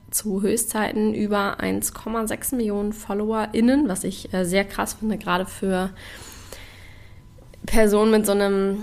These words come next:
ich sag mal, nischigen, polarisierenden Thema. Sieht man, finde ich, nicht so oft.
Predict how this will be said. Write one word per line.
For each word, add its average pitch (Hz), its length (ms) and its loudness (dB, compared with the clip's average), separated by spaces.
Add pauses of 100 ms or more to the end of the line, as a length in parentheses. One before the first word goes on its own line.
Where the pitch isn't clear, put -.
(120)
ich 208 140 -8
sag - 140 -2
mal, 196 180 2
nischigen, 214 680 0
polarisierenden 202 1500 0
Thema. 214 560 -2 (1040)
Sieht - 160 -4
man, 190 160 2
finde 185 220 -2
ich, 185 100 -6
nicht 185 240 -6
so - 80 0
oft. 202 360 0